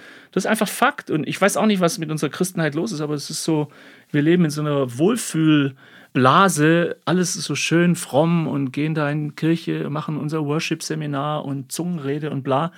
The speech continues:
Und haben, das sage ich jetzt wirklich pauschal und frech und ist auch so gemeint, und haben echt das aus den Augen verloren, was eigentlich es bedeutet, dass Christus für uns gestorben ist und dass wir das wissen dürfen,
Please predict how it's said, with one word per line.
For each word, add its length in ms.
Und 180
haben, 420
das 100
sage 140
ich 60
jetzt 120
wirklich 200
pauschal 500
und 160
frech 340
und 80
ist 140
auch 100
so 120
gemeint, 380
und 180
haben 320
echt 400
das 120
aus 180
den 120
Augen 240
verloren, 540
was 260
eigentlich 320
es 140
bedeutet, 580
dass 160
Christus 340
für 100
uns 120
gestorben 380
ist 100
und 140
dass 160
wir 80
das 280
wissen 240
dürfen, 440